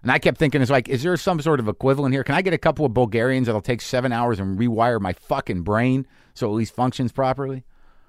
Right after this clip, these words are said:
But he's up in the crawl space. They rewire everything. They get everything working. But, the, you know, and it's six hundred bucks. But I tell you, honestly, it was, it was six hundred bucks well spent. Because if that was a hustle, you know, if that was a smaller problem, they definitely put on a show. There was a lot of cussing, a lot of Bulgarian,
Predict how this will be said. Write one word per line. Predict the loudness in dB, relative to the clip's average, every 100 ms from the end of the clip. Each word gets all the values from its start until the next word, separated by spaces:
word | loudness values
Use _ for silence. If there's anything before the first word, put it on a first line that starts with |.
| _ _ _ -20 _ _ _ _ _ _ _ 0
But | 2
he's | 2
up | 0
in |
the | 0
crawl | 4 6 6
space. | 2 2 2
They |
rewire | 2 4 6 6
everything. | 4 0
They | 2
get | 2
everything | 0 0 0
working. | 0 -2 -4
But, | -4 -2
the, | -4
you | -2 -2 2
know, | 2
and | 0 0 -2
it's | -2
six | -4
hundred | -2 -2 0
bucks. | -2 0
But | -2 0
I |
tell | 0 4
you, | 4
honestly, | 4 2 0 0
it |
was, | 0 -2
it | -4
was | -2
six | -4 -4
hundred | -2 0
bucks | 0 2
well | 0
spent. | 0 -4 -4
Because | 0 2 2
if | 4
that | 4
was | 4
a | 2
hustle, | 2 2 -2 -8 _ _ 0
you | 0
know, |
if | 2
that | 2
was | 2
a | -2
smaller | 0 4 4 4
problem, | 4 4 2 -2 -8 -20 -20 2
they | 2
definitely | 6 4 4 2
put | 2
on | 2 -2
a |
show. | -2 -6 -4
There | -2
was | -2
a |
lot | 0 0
of |
cussing, | 0 0 0 -2
a |
lot | 0
of | 0
Bulgarian, | -2 0 2 2 0